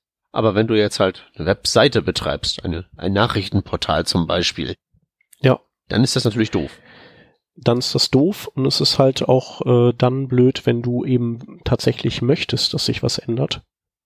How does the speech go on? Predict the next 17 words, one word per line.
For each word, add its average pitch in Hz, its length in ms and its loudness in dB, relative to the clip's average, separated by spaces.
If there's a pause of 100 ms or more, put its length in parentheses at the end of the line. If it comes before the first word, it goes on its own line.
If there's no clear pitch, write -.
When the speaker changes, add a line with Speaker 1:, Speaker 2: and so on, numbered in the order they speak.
(120)
Speaker 2:
äh, - 80 -8
weil 120 600 4
du 120 580 -4 (480)
irgendwie 117 560 -2
einen 113 400 -4
Fehler 151 340 4
hast - 380 0
oder 117 640 -2
du 123 300 -6
an 123 160 0
was 120 160 -2
entwickelst 135 560 0
und 120 100 -2
so. 120 360 4
Also 127 200 0
das, - 380 0 (600)
äh, - 100 -8